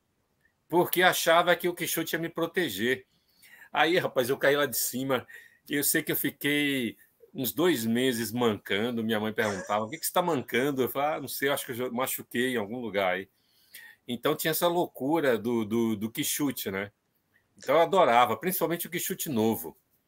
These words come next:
E jogava bola, fazia tudo. O Quixote, ele era muito, ele tá num contexto, Marcelo, de...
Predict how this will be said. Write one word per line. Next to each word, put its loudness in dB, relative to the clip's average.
E 0
jogava 4
bola, 4
fazia -4
tudo. -10
O -10
Quixote, -2
ele 2
era 2
muito, 0
ele 0
tá 4
num -4
contexto, -2
Marcelo, -2
de... -4